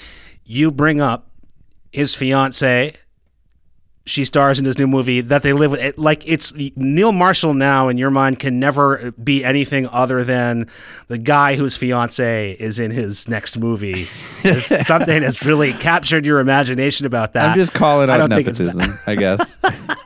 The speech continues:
Speaker 1: Oh, oh, I see. Okay, well, that makes sense, right? <laughs>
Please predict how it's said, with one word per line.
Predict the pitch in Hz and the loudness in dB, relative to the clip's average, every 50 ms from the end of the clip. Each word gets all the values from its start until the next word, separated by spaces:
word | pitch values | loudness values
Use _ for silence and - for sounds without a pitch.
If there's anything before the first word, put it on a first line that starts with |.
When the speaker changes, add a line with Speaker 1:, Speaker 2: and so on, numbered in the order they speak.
| - - - - - | -6 -6 -6 -4 -4
Speaker 1:
Oh, | 190 185 - - - - - - | -4 -4 -4 -4 -6 -6 -2 0
oh, | 185 214 226 220 | 4 4 6 6
I | 220 233 | 6 4
see. | 226 170 - 175 - | 4 0 -2 0 0
Okay, | 175 196 - 190 165 156 170 | 0 0 2 2 2 4 4
well, | 220 247 | 4 4
that | 233 240 233 | 4 4 4
makes | 226 220 180 - | 4 2 0 0
sense, | - 180 139 120 127 - - | -2 -2 -2 -2 -4 -6 -8
right? | 143 127 131 - | -6 -6 -6 -6
<laughs> | - | -2